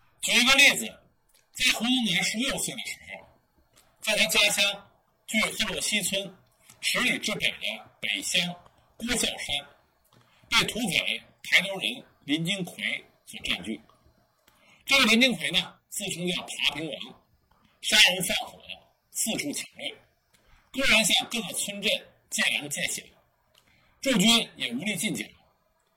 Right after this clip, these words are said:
而且这个人贪得无厌，动辄就以杀人显示他心狠手辣，民不堪命。所以呢，各村的老百姓就集资购买枪弹，组织壮丁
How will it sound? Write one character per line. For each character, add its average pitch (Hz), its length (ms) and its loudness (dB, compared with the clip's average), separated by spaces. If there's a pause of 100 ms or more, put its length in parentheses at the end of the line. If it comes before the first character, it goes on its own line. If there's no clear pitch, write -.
(120)
而 - 160 2
且 196 80 4
这 262 100 6
个 214 120 4
人 127 180 0
贪 - 220 -6
得 175 160 -2
无 127 100 -2
厌， 175 180 -2 (640)
动 226 200 2
辄 175 160 0
就 175 100 0
以 117 100 4
杀 190 300 2
人 113 220 -6 (260)
显 - 260 0
示 107 220 -8
他 - 260 -2
心 - 220 -4 (100)
狠 139 120 -8
手 - 100 -6
辣， 117 300 -8 (720)
民 208 200 6
不 208 80 4
堪 190 220 -2
命。 202 180 -8 (840)
所 254 140 4
以 277 100 12
呢， 180 280 4 (160)
各 277 80 4 (120)
村 214 120 4
的 190 140 0
老 - 80 0
百 120 160 -2
姓 160 260 2 (300)
就 185 140 6
集 160 260 2
资 202 320 4 (380)
购 214 160 6
买 92 160 -4
枪 165 260 -2
弹， 170 240 -2 (540)
组 143 200 4
织 196 120 6
壮 170 260 0
丁 175 220 4